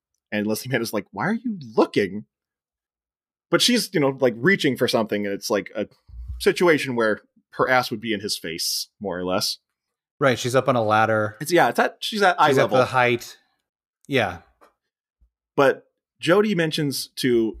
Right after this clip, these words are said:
Speaker 1: uh, Leslie Mann that she thinks that Megan Fox is stealing from the store. Uh,
Speaker 2: Makes sense that a girl like that would steal.
Speaker 1: Yeah, well, 'cause she's got, like, this nice new car, and she,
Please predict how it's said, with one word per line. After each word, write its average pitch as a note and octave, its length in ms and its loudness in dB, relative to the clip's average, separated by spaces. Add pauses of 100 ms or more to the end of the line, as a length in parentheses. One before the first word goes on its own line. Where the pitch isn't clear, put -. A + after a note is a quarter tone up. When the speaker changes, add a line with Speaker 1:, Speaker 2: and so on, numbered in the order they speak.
(120)
Speaker 1:
uh, G#2+ 260 0
Leslie G#2+ 260 -4
Mann G2 200 -4
that F#2+ 60 -8
she A2+ 160 -4
thinks G#2+ 240 -4
that F#2 320 -4
Megan G2 240 -6
Fox E2+ 300 -4
is F#2 160 -4
stealing C3+ 480 -2 (220)
from G2 160 -10
the F2 60 -10
store. A2 400 0 (2750)
Uh, D#3+ 320 4
Speaker 2:
Makes E3 140 4
sense B2 320 2
that A2+ 360 2
a B2 80 -4
girl A#2 180 4
like A2 160 2
that A2+ 160 2
would G#2 120 -6
steal. G#2+ 380 -4 (1160)
Speaker 1:
Yeah, G3+ 180 6
well, G3 100 2
'cause - 100 -4
she's G#3+ 200 -6
got, - 220 0
like, F3 160 -2
this D#3+ 200 -8 (200)
nice D3+ 320 -2
new D#3 160 0
car, D3+ 540 4
and A#2+ 120 0
she, A2+ 220 -6